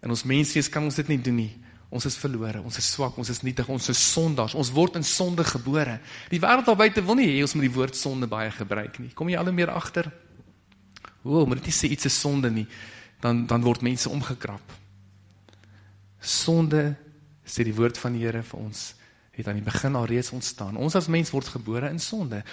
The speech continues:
Ons het 'n verlosser nodig. Ons moet gered word.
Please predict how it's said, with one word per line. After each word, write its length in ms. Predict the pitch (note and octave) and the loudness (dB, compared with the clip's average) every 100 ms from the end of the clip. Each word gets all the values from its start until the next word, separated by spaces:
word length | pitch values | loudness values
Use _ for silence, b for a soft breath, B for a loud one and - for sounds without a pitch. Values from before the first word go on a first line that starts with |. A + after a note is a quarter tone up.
| B | B
Ons 240 | C3+ C3+ | 2 6
het 300 | C#3 F3 F#3 | 10 10 8
'n 60 | - | 2
verlosser 680 | - C3+ B2+ D#3+ - D3 A2+ | 4 4 6 4 4 2 0
nodig. 640 | G#2+ A2 F#2+ - - - b b b - | 0 -2 -4 -10 -14 -16 b b b -8
Ons 180 | B2 | -4
moet 140 | D#3+ - | -4 -2
gered 400 | G3 G#3 A3 - | -2 -2 -4 -8
word. 200 | A2+ | -12